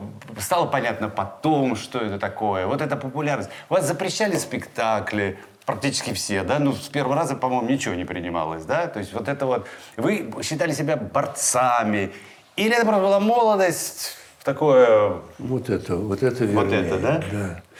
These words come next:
Speaker 2: Это была молодость. Но, э, я уже э, накопил некоторый опыт.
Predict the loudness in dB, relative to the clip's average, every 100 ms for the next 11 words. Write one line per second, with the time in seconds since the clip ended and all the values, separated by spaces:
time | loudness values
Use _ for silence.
0 | -12 -8 -8 -6 -2 2 2 2 2 4
1 | 2 2 0 -4 -2 2 4 2 0 -6
2 | -2 0 2 2 2 2 2 2 2 2
3 | 2 4 2 -4 -14 _ _ _ _ _
4 | -6 -4 -2 0 0 2 0 2 2 2
5 | 0 0 0 2 0 0 -4 -10 -14